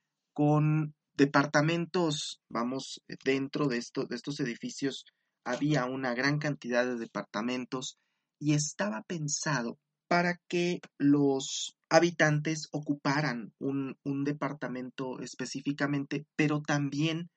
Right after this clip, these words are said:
tuvieran a su disposición áreas comunes, áreas verdes comunes,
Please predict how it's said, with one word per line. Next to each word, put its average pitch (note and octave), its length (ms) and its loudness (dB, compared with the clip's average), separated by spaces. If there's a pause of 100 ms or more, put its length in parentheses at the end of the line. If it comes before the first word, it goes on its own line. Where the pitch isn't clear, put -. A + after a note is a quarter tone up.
(380)
tuvieran D#3 720 0
a D3 80 -2
su E3+ 160 -6
disposición D3+ 880 -4
áreas D3+ 480 0
comunes, D3+ 800 -4 (400)
áreas D3 400 -2
verdes C#3+ 460 -2
comunes, C#3 640 -2